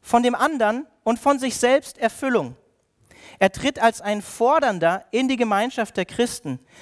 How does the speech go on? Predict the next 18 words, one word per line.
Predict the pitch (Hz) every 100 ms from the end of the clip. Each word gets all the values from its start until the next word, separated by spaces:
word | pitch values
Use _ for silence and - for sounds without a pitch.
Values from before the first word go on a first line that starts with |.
| -
richtet | 175 254 294 233
sein | 208 202
eigenes | 196 262 302 262 -
Gesetz | 185 180 185 -
auf | 185 226 - -
und | 196 180
richtet | 277 - 254 -
die | 190
Brüder“, | 175 202 254 269 339 - _ _
könnte | 151 143
auch | 131 -
Geschwister | - 175 - 143
einsetzen, | 151 151 151 - 165 - _
und | 240 302 -
Gott | - 202 - _ _ -
selbst. | 143 180 135 - - - _ _ _ _ _ - -
Er | 196 196
tut, | - 320 381 -